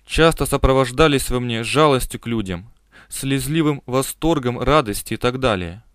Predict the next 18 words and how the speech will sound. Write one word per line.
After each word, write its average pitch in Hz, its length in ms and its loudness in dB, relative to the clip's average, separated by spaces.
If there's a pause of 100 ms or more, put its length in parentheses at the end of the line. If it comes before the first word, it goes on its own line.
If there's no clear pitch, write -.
(720)
Но 117 120 -6
вместе 120 400 -2
с - 100 -6
тем 143 340 -4 (420)
я 127 180 2
чувствовал, 101 680 -4 (580)
что - 260 -4
все 180 300 0
это 120 240 0
одна 139 220 -2
дьявольщина – 123 840 -4 (560)
один 139 380 -2
великий 151 460 -2
грех 143 280 0
гордыни 131 600 -2
и 117 40 -4
тонкого 139 440 -2
тщеславия, 120 800 -2